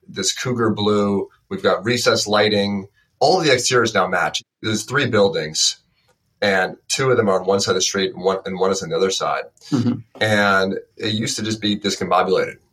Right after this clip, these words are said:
Speaker 2: Mm-hmm.
Speaker 1: And now everything is uniform. It just looks really, really professional, looks really clean. The landscaping looks great. It's really well lit. And it looks like a community that, that you or I would be proud to live in.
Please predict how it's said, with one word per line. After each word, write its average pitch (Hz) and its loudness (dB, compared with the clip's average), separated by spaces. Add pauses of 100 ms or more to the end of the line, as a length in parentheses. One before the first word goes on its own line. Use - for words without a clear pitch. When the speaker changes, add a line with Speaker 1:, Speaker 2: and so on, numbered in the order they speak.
(360)
Speaker 2:
Mm-hmm. 120 4
Speaker 1:
And 98 -2
now 101 2
everything 101 -2
is 82 -8
uniform. 98 0
It 76 -10
just - -12
looks 92 -16
really, 104 -2
really 85 -2
professional, 87 -4
looks 80 -10
really 104 0
clean. 85 -6 (400)
The - -6
landscaping 104 0
looks 95 0
great. 85 0 (120)
It's - -14
really 113 4
well 87 0
lit. 82 -2 (600)
And 90 -2
it 104 0
looks 131 0
like 127 0 (260)
a 107 -2
community 120 0
that, 107 -2 (340)
that 98 -2
you 113 -2
or 107 0
I 117 2
would 95 0
be 98 -6
proud 98 0
to 95 -6
live 104 -2
in. - -8